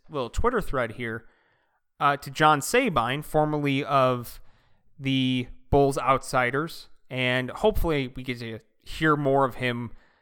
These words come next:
within Bulls Nation on, on some podcasts, 'cause I think he, he definitely brings an interesting viewpoint. He's always, always entertaining. Um, but he put a trade together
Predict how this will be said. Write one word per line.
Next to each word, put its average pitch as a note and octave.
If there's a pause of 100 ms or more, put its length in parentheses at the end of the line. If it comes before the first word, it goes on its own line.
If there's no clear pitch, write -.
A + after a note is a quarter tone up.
(260)
within C#3
Bulls B2+
Nation B2+
on, A#2+
on A#2+
some G#2+
podcasts, D3+
'cause A2+
I A#2+
think C#3
he, B2 (100)
he C3+
definitely C3+
brings B2+ (500)
an C3
interesting C#3
viewpoint. C3+
He's B2
always, B2 (120)
always B2
entertaining. G#2 (580)
Um, C3
but C#3
he C4+
put F#3+
a D3
trade F3
together A#2+